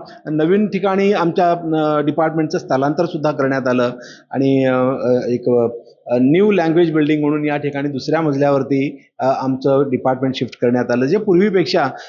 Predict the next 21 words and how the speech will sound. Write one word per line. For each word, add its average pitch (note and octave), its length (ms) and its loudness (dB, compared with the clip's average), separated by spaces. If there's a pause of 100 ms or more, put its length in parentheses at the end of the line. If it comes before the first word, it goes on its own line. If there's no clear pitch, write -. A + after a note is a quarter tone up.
(160)
थोडीशी D3+ 260 -2
प्रशस्त D#3 440 -2
जागा C#3+ 280 0
या C#3 160 2
ठिकाणी, C3 500 0
अ, B2 60 -6
आम्हाला B2+ 560 0
मिळालेली A#2+ 420 2
आहे. B2 540 -4 (160)
निश्चितच G3 500 0
विद्यार्थ्यांचा D#3+ 560 0
याच्यामध्ये D#3 360 0
फायदा B2+ 300 0
होतो A2+ 440 0 (220)
आणि D#3+ 160 2
वेगवेगळ्या F#3+ 560 2
समूहातून G3 720 0
विद्यार्थी G3+ 840 -2
इथे F3 220 0
शिकायला D#3+ 480 0
येतील. C#3+ 540 0